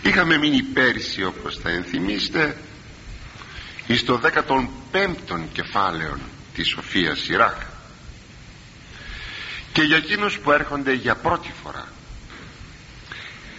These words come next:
ε, ή ακόμη και για εκείνους που έρχονται κάθε καλοκαίρι, ας δώσουμε πάλι μερικά στοιχεία για το βιβλίο αυτό, πάρα πολύ σύντομα.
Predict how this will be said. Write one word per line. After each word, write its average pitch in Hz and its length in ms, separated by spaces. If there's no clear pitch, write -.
ε, 113 760
ή 214 240
ακόμη 123 680
και 214 60
για 196 120
εκείνους 120 420
που - 140
έρχονται 101 480
κάθε 107 360
καλοκαίρι, 78 680
ας 165 200
δώσουμε 147 380
πάλι 104 300
μερικά 101 380
στοιχεία 101 500
για 92 180
το 90 140
βιβλίο 92 540
αυτό, 107 240
πάρα 147 340
πολύ 107 320
σύντομα. - 680